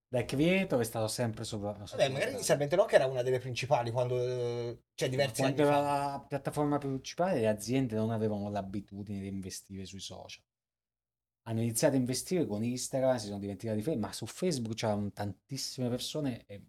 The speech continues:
Speaker 1: pochi contenuti.
Speaker 2: Tra l'altro anche paga,
Speaker 1: Quindi
Speaker 2: paga bene a livello di
Speaker 1: paga
Speaker 2: R P L.
Speaker 1: come tutti quelle, come YouTube, insomma,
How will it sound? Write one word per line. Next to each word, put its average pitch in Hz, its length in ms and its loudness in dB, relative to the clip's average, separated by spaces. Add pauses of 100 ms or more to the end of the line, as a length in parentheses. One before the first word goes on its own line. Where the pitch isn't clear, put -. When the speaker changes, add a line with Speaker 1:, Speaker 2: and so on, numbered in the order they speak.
(140)
Speaker 1:
pochi 117 260 -8
contenuti. 104 640 -10 (180)
Speaker 2:
Tra - 100 -10
l'altro - 180 6
anche 143 180 6
paga, 127 400 8
Speaker 1:
Quindi 120 140 6
Speaker 2:
paga 131 200 4
bene 127 360 2
a 117 60 0
livello 120 340 0
di 120 140 -2
Speaker 1:
paga 190 260 0
Speaker 2:
R 127 40 2
P - 0 -
L. - 20 0
Speaker 1:
come 113 220 2
tutti 120 360 -4
quelle, 110 480 2
come 101 180 -6
YouTube, 101 540 -6
insomma, 98 440 -8